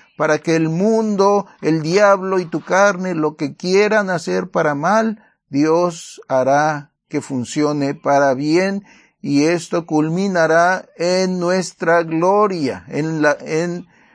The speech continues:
nuestra glorificación, donde seremos más como la humanidad de Jesucristo.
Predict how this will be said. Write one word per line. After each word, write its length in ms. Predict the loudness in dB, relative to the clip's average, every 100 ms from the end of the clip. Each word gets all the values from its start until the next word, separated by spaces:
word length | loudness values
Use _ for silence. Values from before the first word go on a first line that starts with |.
| _ -4
nuestra 420 | -2 -2 0 -2
glorificación, 1300 | 0 0 -2 -4 -2 -2 -2 -2 0 0 0 -4 -8 _ _ _ _ _ _ _ _ _ _ _ -10
donde 340 | -4 -2 -2
seremos 760 | -2 -2 0 -2 -4 -6 -10 -18
más 800 | -8 -2 -2 -4 -10 -18 -20 -20 _ _ _
como 260 | -4 -2 0
la 140 | 0
humanidad 680 | 0 -2 -2 -2 0 2 2
de 360 | -2 -6 -6 -4
Jesucristo. 800 | -6 -8 -6 -6 -8 -12 -18 -20